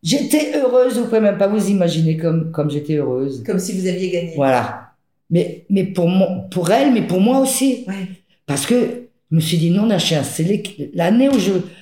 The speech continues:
Speaker 1: quitte la compétition et elle me remplace. Moi,
Speaker 2: Et
Speaker 1: j'étais
Speaker 2: elle devient
Speaker 1: contente.
Speaker 2: championne de France.
Speaker 1: Et elle devient championne de France.
Speaker 2: Ah, génial.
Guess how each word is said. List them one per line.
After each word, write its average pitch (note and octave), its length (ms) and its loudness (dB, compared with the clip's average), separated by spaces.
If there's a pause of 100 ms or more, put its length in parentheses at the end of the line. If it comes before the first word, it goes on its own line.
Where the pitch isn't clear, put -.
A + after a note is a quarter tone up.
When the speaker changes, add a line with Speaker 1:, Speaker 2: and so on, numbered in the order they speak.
(140)
Speaker 1:
quitte - 480 -2 (400)
la C#3 100 -2
compétition G3+ 840 -2 (600)
et F#3 100 2
elle D#3+ 160 2
me D#3 80 4
remplace. A#2+ 720 -2 (500)
Moi, E3+ 160 2
Speaker 2:
Et - 40 2
Speaker 1:
j'étais - 180 2
Speaker 2:
elle E3 60 2
devient G3 200 2
Speaker 1:
contente. - 80 0
Speaker 2:
championne A3 380 -2
de A3 80 -2
France. F3+ 280 -6
Speaker 1:
Et D3 40 2
elle D3 160 2
devient D#3+ 260 2
championne C#3 380 -4
de C3+ 100 -4
France. G#2+ 300 -10
Speaker 2:
Ah, F#3 100 -2
génial. D#3+ 400 -8